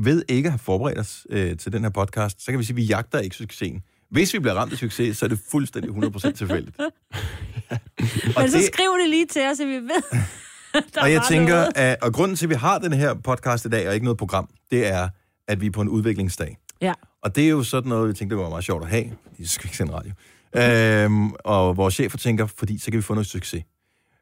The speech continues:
Speaker 1: Øh, eller mere
Speaker 2: Jeg
Speaker 1: succes.
Speaker 2: tror,
Speaker 1: Vi har
Speaker 2: de
Speaker 1: pænt
Speaker 2: skal
Speaker 1: meget succes i virkeligheden.
Speaker 2: Ja, skal han måle det bagefter, eller skal de måle?
Speaker 1: Jeg ved ikke,
Speaker 2: Er
Speaker 1: hvordan
Speaker 2: vi
Speaker 1: man kan
Speaker 2: målbare?
Speaker 1: måle. Ja, det,
Speaker 2: Ja.
Speaker 1: det tror jeg ikke.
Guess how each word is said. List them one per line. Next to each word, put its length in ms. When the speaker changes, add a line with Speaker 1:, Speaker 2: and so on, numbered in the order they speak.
Speaker 1:
Øh, 80
eller 600
mere 320
Speaker 2:
Jeg 80
Speaker 1:
succes. 180
Speaker 2:
tror, 120
Speaker 1:
Vi 40
har 80
Speaker 2:
de 60
Speaker 1:
pænt 40
Speaker 2:
skal 100
Speaker 1:
meget 180
succes 160
i 60
virkeligheden. 400
Speaker 2:
Ja, 160
skal 160
han 100
måle 240
det 100
bagefter, 340
eller 100
skal 220
de 80
måle? 340
Speaker 1:
Jeg 100
ved 80
ikke, 120
Speaker 2:
Er 40
Speaker 1:
hvordan 100
Speaker 2:
vi 60
Speaker 1:
man 100
kan 60
Speaker 2:
målbare? 420
Speaker 1:
måle. 120
Ja, 220
det, 80
Speaker 2:
Ja. 180
Speaker 1:
det 80
tror 220
jeg 80
ikke. 120